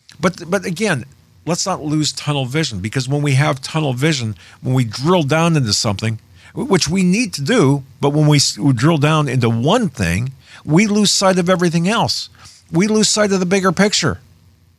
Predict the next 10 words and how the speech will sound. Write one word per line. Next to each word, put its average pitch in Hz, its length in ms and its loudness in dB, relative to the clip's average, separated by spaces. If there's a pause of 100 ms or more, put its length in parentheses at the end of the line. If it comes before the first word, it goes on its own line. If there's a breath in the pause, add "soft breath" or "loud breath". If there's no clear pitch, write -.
(1600)
We 214 160 2
lose 247 220 4
sight 202 480 2
at 147 180 2 (100)
what 185 280 2
they 190 200 2
are 156 120 4
doing, 160 600 0
what 160 300 0
the 135 260 2